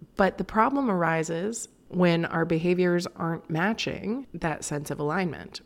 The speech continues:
right? We get really frustrated when we can't live up to our internal, quote unquote, rules and values. And this is often what triggers more and more destructive behaviors, because we know better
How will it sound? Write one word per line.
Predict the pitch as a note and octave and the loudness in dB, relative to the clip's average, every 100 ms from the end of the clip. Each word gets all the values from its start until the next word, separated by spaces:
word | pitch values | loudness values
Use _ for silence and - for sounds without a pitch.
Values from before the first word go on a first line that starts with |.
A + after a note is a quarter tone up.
| - | -8
right? | E3 D3 D3 - | -2 -2 -2 -4
We | D#3+ | -4
get | F3 - | -4 -4
really | E3+ F#3+ G#3 G#3 | -4 -2 -2 -2
frustrated | - F#3+ - E3 D#3 D#3+ F#3 - | -2 -2 -2 -2 0 -2 -4 -6
when | E3 | -4
we | E3 | -4
can't | - F#3 - | -4 -6 -2
live | E3+ E3+ | 0 2
up | E3 F3+ - | 2 0 -2
to | - E3 | -2 -2
our | - D#3 | 0 -2
internal, | - D#3+ D#3 D#3+ D#3 D#3 D#3 | -2 -6 -6 -6 -6 -6 -8
quote | - D3 | -6 -6
unquote, | D3 - C#3 - | -6 -6 -8 -2
rules | F3+ G#3 D#3+ D#3 D#3 | 2 4 2 -2 -6
and | D#3+ | -2
values. | F#3+ A3 - C2+ - - - - - - | -2 0 -2 -6 -10 -14 -16 -20 -16 -4
And | F3+ | 0
this | G#3+ B3+ | 0 0
is | A#3+ | -4
often | D#3+ G3+ G3+ E3+ | -4 -4 -2 0
what | E3+ F3+ | -2 -4
triggers | - E3+ F#3+ D#3 D3 D3 E3 | -4 -4 -2 -2 -2 -4 -4
more | E3 D#3+ D#3 | -2 -2 -4
and | D#3+ | -4
more | D#3 E3+ E3 | -4 -2 -4
destructive | D#3+ - C#3+ - D3 - | -6 -8 -10 -8 -12 -12
behaviors, | - D#3 C#4+ G3+ - D3+ - - - | -8 -2 -2 -2 -6 -12 -16 -14 -10
because | E3+ E3 D3+ E3 - - | -6 -4 -4 -6 -12 -10
we | E3 | -4
know | F3+ A3 | 2 4
better | G#3 F#3+ F#3 F3 F3 E3+ | 6 4 4 2 0 -2